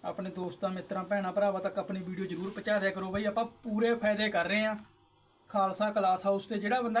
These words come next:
ਇੱਕ ਵਾਰੀ ਆ ਗਿਆ, ਉਹਨੂੰ ਆਪਣੀ ਦੁਕਾਨ ਤੇ ਵਿਜ਼ਿਟ ਕਰਕੇ ਪਤਾ ਲੱਗ ਜਾਂਦਾ ਵੀ ਕਿੰਨਾ ਕੁ ਆਪਣੀ ਵੈਰਾਈਟੀ ਦਾ ਡਿਫਰੈਂਟ ਹੈ ਤੇ ਕਿੰਨਾ ਕੁ ਰੇਟਾਂ ਦੇ ਵਿੱਚ ਆਪਾਂ ਲੈਸ ਕਰਦੇ ਹਾਂ, ਕਿਉਂਕਿ ਵੀਡੀਓ ਹਰ ਇੱਕ ਚੀਜ਼ ਦੀ ਵੀਰੇ ਨਹੀਂ ਬਣਾ ਸਕਦੇ।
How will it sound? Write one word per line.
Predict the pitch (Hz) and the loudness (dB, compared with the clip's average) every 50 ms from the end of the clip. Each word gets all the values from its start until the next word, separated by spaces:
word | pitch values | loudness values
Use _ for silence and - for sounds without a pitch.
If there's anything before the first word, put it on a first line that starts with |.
| 240 - | 0 0
ਇੱਕ | 214 - - 240 | -8 -4 -2 2
ਵਾਰੀ | 220 226 220 220 220 | 2 2 2 4 2
ਆ | 214 202 202 | 2 2 2
ਗਿਆ, | 208 214 | 2 -2
ਉਹਨੂੰ | 208 208 220 240 | 0 0 0 0
ਆਪਣੀ | 233 233 240 220 | 0 0 0 -2
ਦੁਕਾਨ | 208 196 - 202 196 208 | -2 -2 0 0 0 0
ਤੇ | 208 240 233 | 0 -2 -2
ਵਿਜ਼ਿਟ | 202 220 214 214 233 | -2 -4 -6 -4 -2
ਕਰਕੇ | 233 226 214 233 233 | -2 0 0 -2 -2
ਪਤਾ | 226 202 196 214 214 | -2 0 2 2 2
ਲੱਗ | 202 175 151 | 2 0 0
ਜਾਂਦਾ | 160 180 190 202 214 | 0 -2 0 0 0
ਵੀ | 202 220 220 - - - - _ - - | 0 -2 -6 -8 -16 -20 -20 _ -8 -2
ਕਿੰਨਾ | 233 214 226 247 254 | -2 2 2 2 2
ਕੁ | 247 240 | 4 2
ਆਪਣੀ | 226 - 226 233 226 | 0 2 2 2 2
ਵੈਰਾਈਟੀ | 208 185 180 165 - 202 | 2 0 -2 -2 -2 0
ਦਾ | 208 214 | 0 0
ਡਿਫਰੈਂਟ | 196 202 202 208 214 208 208 208 | 0 0 0 0 2 2 2 2
ਹੈ | 220 214 202 208 - _ _ _ _ _ _ _ _ _ _ _ | 2 0 0 -2 -6 _ _ _ _ _ _ _ _ _ _ _
ਤੇ | 233 233 | -8 -6
ਕਿੰਨਾ | - 233 214 202 220 247 254 | -2 0 2 2 4 2 2
ਕੁ | 254 - 240 262 277 262 - - - 190 | 2 0 0 0 0 -2 -6 -6 -2 -2
ਰੇਟਾਂ | 185 170 - - 185 175 | 0 0 0 -2 -4 -2
ਦੇ | 175 175 | -2 -4
ਵਿੱਚ | 165 160 - 160 | -6 -6 -6 -8
ਆਪਾਂ | 160 - 180 | -6 -4 -4
ਲੈਸ | 165 160 151 143 - | -2 -2 -4 -4 -6
ਕਰਦੇ | - 156 135 131 127 135 131 | -8 -8 -8 -8 -8 -8 -8
ਹਾਂ, | 131 123 - - - - - - - - - - - - - - - - - - - - _ - | -8 -10 -14 -20 -20 -20 -20 -20 -20 -20 -20 -20 -20 -20 -20 -20 -20 -20 -20 -20 -20 -18 _ -4
ਕਿਉਂਕਿ | 262 240 262 302 | -4 -2 0 0
ਵੀਡੀਓ | 233 - - 277 285 220 | 0 0 0 0 2 2
ਹਰ | 226 226 | 2 0
ਇੱਕ | 233 - | 0 -4
ਚੀਜ਼ | - - 269 254 247 | -6 -6 -6 -4 -2
ਦੀ | 247 247 | -2 0
ਵੀਰੇ | 214 - 262 | 0 0 0
ਨਹੀਂ | 240 220 220 247 | 0 2 2 0
ਬਣਾ | 247 233 233 226 | 2 2 2 2
ਸਕਦੇ। | 214 220 208 208 208 208 208 | 2 0 0 0 0 -2 -2